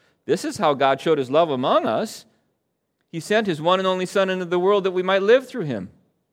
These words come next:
I think I'll read that again. "This is how God showed his love among us." I thought it was gonna say, "This is how God showed his love. He sent Jesus and he died for us."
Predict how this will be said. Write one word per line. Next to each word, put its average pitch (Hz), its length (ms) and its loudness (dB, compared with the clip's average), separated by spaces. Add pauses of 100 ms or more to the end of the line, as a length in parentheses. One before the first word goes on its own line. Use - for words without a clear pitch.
(1200)
I - 220 -4
think 180 140 -14
I'll 147 80 0
read 139 180 -2
that 147 140 0
again. 175 300 -4 (340)
"This 233 180 2
is 330 140 -4
how 208 160 2
God 160 300 2
showed 160 280 -2
his 170 180 -10
love 143 180 0
among 180 320 -8
us." - 440 -16 (880)
I 285 120 2
thought 320 160 4
it 233 40 4
was 165 100 -2
gonna 160 140 -4
say, 175 180 -4
"This 180 120 -6
is 185 60 -14
how 185 80 0
God 156 200 2
showed 156 100 -6
his 143 120 -6
love. 147 260 2
He 160 60 -10
sent 147 240 -8
Jesus 143 260 -6
and 143 80 -10
he 147 60 -8
died 180 280 -4
for - 200 -12
us." - 260 -20